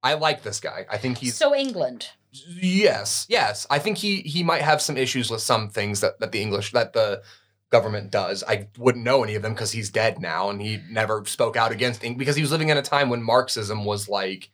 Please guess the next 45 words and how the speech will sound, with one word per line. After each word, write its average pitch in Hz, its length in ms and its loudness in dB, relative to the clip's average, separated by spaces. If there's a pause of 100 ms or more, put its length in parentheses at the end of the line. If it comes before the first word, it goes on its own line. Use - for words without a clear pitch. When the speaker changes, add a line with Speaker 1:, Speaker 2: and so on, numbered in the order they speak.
Speaker 2:
Well, 311 200 4
Speaker 1:
the 269 80 -8
Speaker 2:
he 254 120 -2
was, 120 80 -4
there - 60 -6
Speaker 1:
prominent 127 520 2
Speaker 2:
was 262 100 -4
such - 220 0
an - 80 0
Speaker 1:
totalitarian-, 123 540 4
Speaker 2:
extremism, 185 240 -4
Speaker 1:
yes. - 220 0
Speaker 2:
extremisms 160 680 0
Speaker 1:
He 170 80 4
Speaker 2:
at 156 80 2
Speaker 1:
would 156 100 0
Speaker 2:
that 156 180 0
point. 131 240 -6
Speaker 1:
Exactly. 104 560 0
So 120 160 -2
that's, 135 240 4 (180)
and 131 120 4
some 185 120 2
people 170 240 -2
say 127 220 4
that, 113 200 0
like, 92 240 -4
he, 127 540 -2 (640)
he's 131 240 -4
a 131 40 4
bit 143 200 2
misguided 117 540 0
because 110 240 -6
he 120 80 -4
was 104 200 -6
living 110 300 -2
in 120 100 -2
a 120 60 2
time 117 480 0
when 110 280 -4
the, 110 300 2
the 113 220 0
totalitarian 113 720 0
extremes 110 520 -4
were 110 500 0